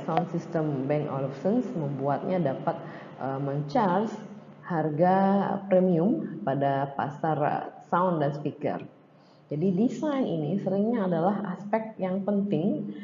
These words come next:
dalam memasarkan produk-produk mewah atau, eh, produk-produk luxury. Demikian paparan saya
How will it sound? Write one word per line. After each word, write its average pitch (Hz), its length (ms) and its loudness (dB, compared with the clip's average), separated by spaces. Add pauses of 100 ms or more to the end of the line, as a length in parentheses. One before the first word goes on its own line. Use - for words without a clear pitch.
(160)
dalam 156 400 4
memasarkan 214 880 0
produk-produk 165 800 2
mewah 185 560 2
atau, 170 560 2 (320)
eh, 143 80 0
produk-produk 156 560 2 (160)
luxury. 135 480 -4 (2250)
Demikian 190 560 2
paparan 170 400 0
saya 147 560 0